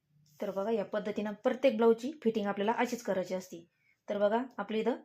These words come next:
साडे दहावर मार्किंग करायची आहे या पद्धतीने. तर बघा, इथं साडे दहावर फिटिंग के-,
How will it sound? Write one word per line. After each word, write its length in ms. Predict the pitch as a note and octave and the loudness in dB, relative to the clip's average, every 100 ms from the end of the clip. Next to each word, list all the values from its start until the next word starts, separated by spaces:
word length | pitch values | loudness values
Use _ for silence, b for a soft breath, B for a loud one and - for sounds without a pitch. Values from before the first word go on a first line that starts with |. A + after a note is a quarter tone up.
| b b - | b b -6
साडे 240 | - G3+ | -2 0
दहावर 300 | G#3 G#3 G3+ | 2 2 2
मार्किंग 360 | G3 F#3 F#3 F#3+ | 2 -2 -4 -4
करायची 300 | F#3+ F#3 F#3 | -4 -4 -4
आहे 200 | F#3 F#3+ B3+ _ _ _ _ | -4 -6 -10 _ _ _ _
या 120 | - | -10
पद्धतीने. 560 | - F3+ F3+ D#3+ D#3+ D#3+ D#3 _ _ _ _ _ _ _ _ _ _ _ _ _ _ _ _ _ _ _ _ _ _ _ _ _ - | -2 -2 -2 -8 -12 -16 -20 _ _ _ _ _ _ _ _ _ _ _ _ _ _ _ _ _ _ _ _ _ _ _ _ _ -8
तर 100 | G3 | -2
बघा, 160 | G3+ A3 | 0 0
इथं 180 | A3+ | 0
साडे 340 | G#3 A3 F#3+ F#3+ - _ | -2 -2 -2 -6 -10 _
दहावर 360 | F#3 A3 G#3 G3+ G3+ | -6 -2 0 0 -2
फिटिंग 240 | G#3 G3+ G3 | -4 -4 -2
के-, 160 | A3 | -2